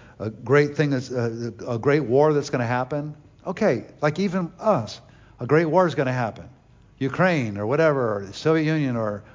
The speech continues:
whatever it is. So we think, "What am I gonna do? What am I gonna do? I have no power in this." Right? Do you feel like that sometimes? And if you don't feel power, uh, empowered, the news will make sure you feel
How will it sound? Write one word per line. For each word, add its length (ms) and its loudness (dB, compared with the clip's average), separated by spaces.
whatever 440 4
it 60 2
is. 420 0
So 200 0
we 100 6
think, 280 -4
"What 140 2
am 100 0
I 60 -4
gonna 200 0
do? 220 2
What 140 4
am 80 2
I 80 0
gonna 240 -2
do? 340 0
I 120 2
have 140 4
no 120 0
power 400 2
in 140 -6
this." 240 -18
Right? 220 2
Do 80 -6
you 80 -2
feel 220 2
like 160 0
that 200 0
sometimes? 560 -4
And 200 0
if 180 0
you 80 0
don't 180 0
feel 160 0
power, 500 2
uh, 300 -6
empowered, 440 0
the 80 -2
news 260 0
will 60 0
make 180 -2
sure 180 0
you 140 0
feel 380 -4